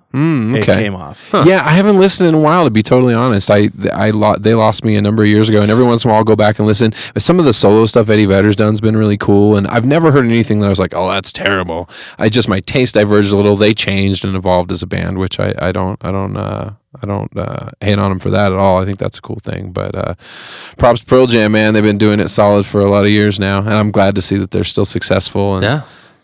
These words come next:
Speaker 1: and, uh, I don't think we ever talked about Scott Whalen on the show, did we?
Speaker 3: Yeah, we did.
Speaker 1: Oh, we did
Speaker 3: Yep,
Speaker 1: talk about
Speaker 3: yep,
Speaker 1: that.
Speaker 3: yep.
Speaker 1: Yeah, I was watching some videos on him, and a lot of those guys, uh, go that, that direction. So luckily Pearl Jam didn't.
Speaker 3: Yeah.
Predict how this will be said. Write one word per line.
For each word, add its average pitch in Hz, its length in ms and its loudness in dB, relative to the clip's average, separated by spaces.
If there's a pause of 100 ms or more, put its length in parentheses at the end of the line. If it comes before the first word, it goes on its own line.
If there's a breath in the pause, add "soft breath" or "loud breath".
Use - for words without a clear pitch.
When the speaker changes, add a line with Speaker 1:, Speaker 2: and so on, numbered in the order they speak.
(100)
Speaker 1:
and, 101 200 -6
uh, 95 260 -2 (160)
I 113 60 0
don't 139 100 2
think 143 120 0
we 143 40 4
ever 120 120 2
talked 127 200 -2
about 101 160 -2
Scott - 260 -2
Whalen 95 300 -2
on 87 80 -6
the 85 60 -4
show, 95 240 -2
did 92 140 -8
we? 110 340 -8
Speaker 3:
Yeah, 110 180 -6
we 104 80 -8
did. - 140 -12 (260)
Speaker 1:
Oh, 214 80 4 (140)
we 98 120 -4
did - 100 -6
Speaker 3:
Yep, - 60 -8
Speaker 1:
talk 82 140 -6
about 80 100 -8
Speaker 3:
yep, - 60 -10
Speaker 1:
that. - 240 -10
Speaker 3:
yep. - 80 -8
Speaker 1:
Yeah, 90 140 -8 (120)
I - 40 -4
was 98 100 2
watching 92 200 -2
some 82 100 -14
videos 90 340 -4
on 90 80 -8
him, 92 180 -4
and 92 160 -6 (240 loud breath)
a 101 60 0
lot 101 160 4
of 98 80 0
those 95 160 -2
guys, 87 460 -2 (100)
uh, 92 220 -10
go 95 240 -4
that, 90 240 -6 (120)
that 95 240 -8
direction. 95 580 -10
So 98 240 -10 (100)
luckily 104 240 -2
Pearl 113 180 0
Jam 95 220 -4
didn't. 101 260 -8 (180)
Speaker 3:
Yeah. 131 180 -4